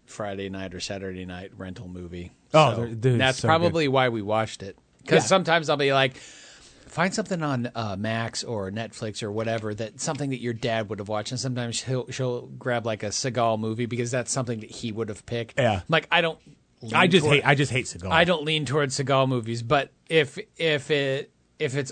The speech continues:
Speaker 1: honoring her dad, we'll sometimes do that, and I always
Speaker 2: Sure.
Speaker 1: find that fun.
Speaker 2: I mean, Seagal had a couple that were, like,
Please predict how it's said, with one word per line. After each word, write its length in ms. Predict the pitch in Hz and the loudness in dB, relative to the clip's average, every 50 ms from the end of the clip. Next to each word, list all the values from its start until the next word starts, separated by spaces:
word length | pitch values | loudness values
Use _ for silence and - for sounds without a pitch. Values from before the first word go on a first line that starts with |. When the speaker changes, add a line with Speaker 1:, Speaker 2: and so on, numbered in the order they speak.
| - - | -6 -4
Speaker 1:
honoring 460 | 135 135 139 135 147 147 139 135 139 | -2 -2 -2 -2 -2 -4 -4 -2 -2
her 160 | 131 135 120 | 0 -2 -2
dad, 400 | 110 98 117 110 113 117 117 117 | -2 -2 0 0 2 0 0 -2
we'll 140 | 117 120 120 | -4 -4 -4
sometimes 460 | - - 120 120 123 117 117 113 110 | -4 -6 -6 -6 -6 -6 -6 -6 -6
do 160 | 107 120 110 | -4 -4 -2
that, 160 | 117 120 117 107 | -2 -2 -4 -4
and 80 | 110 | -2
I 40 | 107 | -2
always 200 | 101 101 101 104 | 0 2 4 4
Speaker 2:
Sure. 100 | - 107 | 4 4
Speaker 1:
find 160 | 104 101 98 | 2 -2 -6
that 120 | 98 95 90 | -8 -8 -8
fun. 160 | - - 95 - | -8 -6 -4 0
Speaker 2:
I 40 | - | 2
mean, 160 | 480 440 - - - - | 2 2 2 0 -8 -8
Seagal 340 | - - 349 440 440 392 254 | -4 0 2 2 2 4 4
had 140 | 240 208 147 | 4 4 2
a 20 | |
couple 460 | 127 - - - 107 - - 101 107 113 | 0 -2 -4 -4 -4 -4 -4 -2 0 0
that 160 | 117 117 - | 0 0 0
were, 200 | 110 110 110 113 | -2 -2 0 2
like, 220 | 113 117 107 101 | 2 0 0 -2